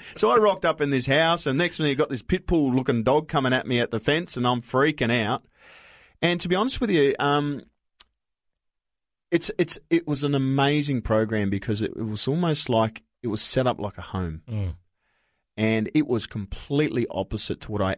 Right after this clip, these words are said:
Speaker 1: ever expected, um, because I got consequences for every decision, where in the past you get away with it as much as you could.
Speaker 2: Mm.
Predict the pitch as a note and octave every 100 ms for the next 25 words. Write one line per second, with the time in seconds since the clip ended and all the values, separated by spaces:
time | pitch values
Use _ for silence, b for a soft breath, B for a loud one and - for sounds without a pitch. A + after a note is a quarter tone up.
0 | - C3+ C3+ A2+ - - G#2 - - F2
1 | F#2+ G2+ _ _ _ F#2 F#2 F2+ F2+ F2
2 | - G#2+ A2 G#2 G#2+ B2 - - A2 -
3 | - G2 - F#2 - - G#2 F#2+ F#2+ F2
4 | F2+ - E3+ A2 F#2 F#2 F#2 F2 - -
5 | - D#2 - A2 A#2+ B2+ C3 E3+ A3+ A#3
6 | C#3+ A2+ F#2 F#2 F#2 - E2 E2 A2 A2
7 | A2 G#2+ F#2